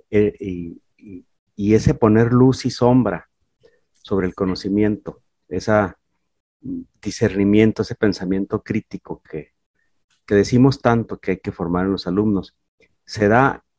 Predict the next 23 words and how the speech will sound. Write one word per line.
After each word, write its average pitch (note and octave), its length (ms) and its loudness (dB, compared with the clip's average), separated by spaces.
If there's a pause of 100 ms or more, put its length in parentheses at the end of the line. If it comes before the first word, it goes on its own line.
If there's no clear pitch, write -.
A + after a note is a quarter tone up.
en F#2+ 180 -2
la F2+ 100 -2
relación F2+ 640 -2
entre F2+ 300 -6
un G#2+ 400 -4 (480)
buen B2 180 4
maestro, B2+ 540 0
una G#2+ 240 -2
buena G#2 260 0
maestra, G2+ 540 -8 (460)
comprometida F#2 920 -4
con E2+ 180 -8
su, - 280 -18 (760)
con E2 160 -12
su D#2+ 340 -14 (180)
labor, G#2+ 460 2 (520)
y, D#2+ 340 -12
y F#2+ 80 -10
los E2+ 280 -12
alumnos G2+ 460 2
receptivos, F2+ 680 -6
¿no? F2 180 -6
Que - 80 -20